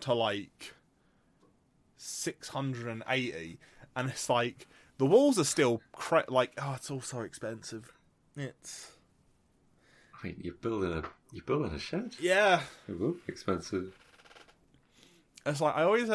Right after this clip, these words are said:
Speaker 1: view wood as, like, a cheap material. It's not. Um,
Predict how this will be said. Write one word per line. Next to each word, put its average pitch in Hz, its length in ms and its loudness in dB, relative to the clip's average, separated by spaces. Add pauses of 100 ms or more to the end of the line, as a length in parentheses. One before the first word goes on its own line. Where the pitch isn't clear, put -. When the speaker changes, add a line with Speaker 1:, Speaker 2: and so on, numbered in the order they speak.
(140)
Speaker 1:
view 139 380 2
wood 127 320 2
as, 110 220 -4
like, 113 200 0
a 113 60 -6
cheap - 420 -6
material. 104 800 -4 (640)
It's 123 320 -4
not. 127 420 -4 (1400)
Um, 120 440 2